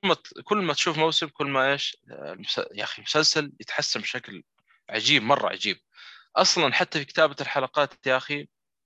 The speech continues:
يعني، شيء، شيء رهيب يا أخي. آه، تدري إنه، إنه <laughs> يعني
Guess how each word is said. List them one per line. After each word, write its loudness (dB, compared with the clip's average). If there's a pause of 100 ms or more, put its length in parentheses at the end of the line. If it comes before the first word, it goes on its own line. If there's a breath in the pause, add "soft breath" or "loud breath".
(100)
يعني، -2 (580)
شيء، 4
شيء 4
رهيب 0
يا 2
أخي. -12 (1700)
آه، -2 (180)
تدري 2
إنه، 0
إنه -2
<laughs> -10 (300 loud breath)
يعني 4